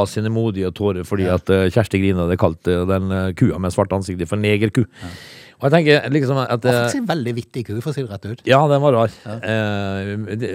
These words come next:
Speaker 1: men, men altså, som du da, eh, sier,
Speaker 2: Mm.
Speaker 1: kan det ikke være bare greit å si at, eh, «Jeg vil ha meg frabedt, eh, sånt ordspråk».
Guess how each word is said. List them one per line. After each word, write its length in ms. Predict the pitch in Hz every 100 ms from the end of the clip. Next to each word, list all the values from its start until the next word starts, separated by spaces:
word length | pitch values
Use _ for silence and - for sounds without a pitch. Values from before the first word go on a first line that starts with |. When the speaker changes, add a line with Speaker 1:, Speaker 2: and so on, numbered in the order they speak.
| 104
Speaker 1:
men, 180 | 123 131
men 160 | 107 127
altså, 300 | 127 147 127 - _ -
som 220 | - 147
du 80 | 135
da, 120 | 127 117 120
eh, 720 | 110 104 107 107 95 82 95 98
sier, 240 | 123 160 214
Speaker 2:
Mm. 100 | 117
Speaker 1:
kan 140 | 127 131
det 120 | 104
ikke 80 | 110
være 80 | 113
bare 160 | 120
greit 240 | 110 104 113
å 60 |
si 80 | -
at, 240 | 101 95 101
eh, 960 | 104 101 98 98 98 98 95 92 92 92 95
«Jeg 220 | 98 113
vil 160 | 117 110
ha 140 | 123
meg 160 | 117 120
frabedt, 560 | - 90 87 95 113 -
eh, 380 | 98 95 95 92
sånt 320 | 90 110 92 -
ordspråk». 800 | 92 104 107 82 90 - 90 92